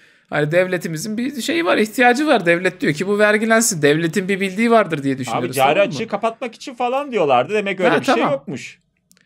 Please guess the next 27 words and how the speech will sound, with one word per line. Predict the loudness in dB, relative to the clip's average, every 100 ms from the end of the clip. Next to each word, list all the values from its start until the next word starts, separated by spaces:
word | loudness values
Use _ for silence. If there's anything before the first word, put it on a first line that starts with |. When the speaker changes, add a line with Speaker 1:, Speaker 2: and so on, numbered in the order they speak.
| _ -6
Speaker 1:
Yo, | -4 -2
tamam, | 0 0 0
buyursunlar | -2 -2 -2 0 0
yani. | 0 0 0
Vergiyi | 2 2 -2 -4
koydun. | -2 -2 -6 -8
Biz | -4 -2
de |
vatandaş | -2 0 -2 -2 -6
olarak | -2 -4
isyan | -4 -4 -2 -2
ettik | -4 -6 -4
ama | 0
hani | -2 -2
diyoruz | -4 -6
ki | -4
devletin | -2 -2 -6 -8 -8
bir |
ihtiyacıdır. | -6 -2 -2 -2 -6 -10 -18 _ _
Ama | -4 -2 -2
bu | -4
böyle | -4 -2
ha | 2 2 2
diye | 0
kaldırılabilen | 2 0 0 -2 -2 0 0
bir | 0
şeyse | -2 0 2 0 0